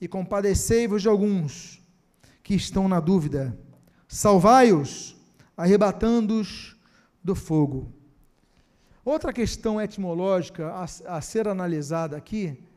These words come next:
é compadecer. A palavra no português é muito, mas muito feliz na sua tradução, porque compadecer é padecer com, padecer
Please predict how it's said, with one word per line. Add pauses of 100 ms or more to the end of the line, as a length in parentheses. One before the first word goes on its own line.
(200)
é
compadecer. (1160)
A
palavra
no
português
é
muito,
mas
muito
feliz
na
sua
tradução, (1000)
porque (420)
compadecer (240)
é
padecer (720)
com, (880)
padecer